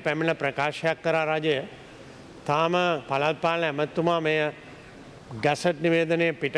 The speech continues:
කරලා නෑ. එසේ නොකිරීමෙන් අගමැතිතුමා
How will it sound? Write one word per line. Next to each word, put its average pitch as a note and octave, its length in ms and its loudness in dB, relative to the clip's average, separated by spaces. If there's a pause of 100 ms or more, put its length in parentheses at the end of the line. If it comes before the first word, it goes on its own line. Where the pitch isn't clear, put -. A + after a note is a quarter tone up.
කරලා D#3+ 300 2
නෑ. C3+ 440 -2 (680)
එසේ E3+ 300 2
නොකිරීමෙන් F3 840 0 (380)
අගමැතිතුමා E3+ 680 2